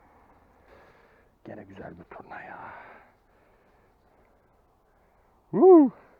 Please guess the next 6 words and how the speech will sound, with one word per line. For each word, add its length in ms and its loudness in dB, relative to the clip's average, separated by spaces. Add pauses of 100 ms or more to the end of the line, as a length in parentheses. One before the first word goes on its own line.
(1160)
Canavar 360 -6
bunlar. 260 -12 (1500)
<laughs> 720 -8 (1500)
Şahane 340 -16
bir 40 -20
turna. 360 -20